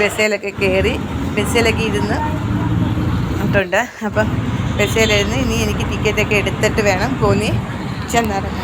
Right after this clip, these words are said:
ടിക്കറ്റ് എടുക്കാതെ ആരും കോന്നി ചെന്നിറങ്ങത്തില്ലല്ലോ. അവരെല്ലാം എന്നെ പിടിച്ച്,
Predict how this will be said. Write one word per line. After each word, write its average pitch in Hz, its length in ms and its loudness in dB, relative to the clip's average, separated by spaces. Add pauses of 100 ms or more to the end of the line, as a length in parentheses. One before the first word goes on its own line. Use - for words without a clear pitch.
ടിക്കറ്റ് 208 280 2
എടുക്കാതെ 220 360 4
ആരും 240 220 2
കോന്നി 302 180 4 (100)
ചെന്നിറങ്ങത്തില്ലല്ലോ. 311 880 4 (1080)
അവരെല്ലാം 254 380 4
എന്നെ 254 200 2
പിടിച്ച്, 254 240 -2